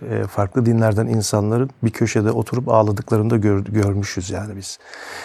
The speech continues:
Yani, "Burası nasıl bizim elimizden gitti?" diye. Onlar da muhtemelen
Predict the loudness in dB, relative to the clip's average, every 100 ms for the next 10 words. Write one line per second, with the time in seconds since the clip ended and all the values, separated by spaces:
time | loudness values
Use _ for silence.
0 | -12 0 2 6 4 4 2 4 2 2
1 | 2 2 2 0 2 0 0 -2 -2 0
2 | 2 6 6 6 4 2 2 2 4 2
3 | -2